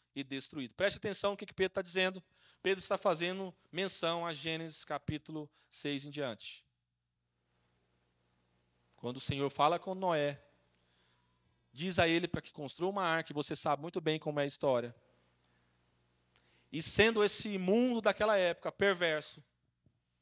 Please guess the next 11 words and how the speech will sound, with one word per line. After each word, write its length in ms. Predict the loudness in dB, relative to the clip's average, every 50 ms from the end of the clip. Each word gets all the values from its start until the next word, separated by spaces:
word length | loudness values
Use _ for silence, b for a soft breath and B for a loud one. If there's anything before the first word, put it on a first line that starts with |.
| _ _
terrível, 680 | 4 6 6 6 4 0 -2 -4 -4 -4 -4 -6 -6 -10 _ _ _ _ _ _ _ _ _ _ _ _ _ _ _ _ _ _ _ _ _ _ _ _ _ _ _ _ _ _ _ _ _ _ _ _ _ _ _ _ _ _ _ _ _ _ _ _ _ _ _ _ _ _ _ -6
sem 480 | -4 -2 2 2 2 2 2 2 0
esperança, 920 | 0 0 2 4 4 6 6 6 6 4 4 2 2 0 -2 -2 -4 -6 -8 _ _ _ _ _ _ _ _ _ _ _ -6
mas 180 | -6 -4 -2
cada 260 | 2 2 4 6 4
um 100 | 4 4
procurando 400 | 2 0 -2 0 0 -2 -2 -2
as 60 | -2 -4
suas 200 | -4 -4 -4 -4
convicções 560 | -4 -6 -6 -6 -6 -6 -6 -6 -4 -6 -6
próprias, 640 | -2 0 2 2 2 0 -2 -6 -8 -8 -12 -14